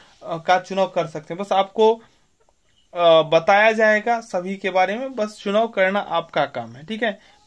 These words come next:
अगला है, प्रतिभूतियों के सूचीयन की जानकारी देना, सभी बातों की जानकारी उस, दिया जाता है, ठीक है।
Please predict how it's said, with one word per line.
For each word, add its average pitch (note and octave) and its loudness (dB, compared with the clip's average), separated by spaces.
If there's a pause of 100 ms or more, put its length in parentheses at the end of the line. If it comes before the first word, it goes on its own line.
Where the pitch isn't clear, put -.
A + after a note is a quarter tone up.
अगला A3 2
है, A#3+ 2
प्रतिभूतियों G#3+ -6
के A3+ -6
सूचीयन A3 -6 (320)
की F#3+ -10
जानकारी F#3 0
देना, D#3 -6
सभी A#3 -2
बातों G3+ 0
की G#3+ -8
जानकारी F3 0
उस, F3 -12
दिया E3 2
जाता A#2+ -14
है, C#3+ -18
ठीक A3 -6
है। E3+ -2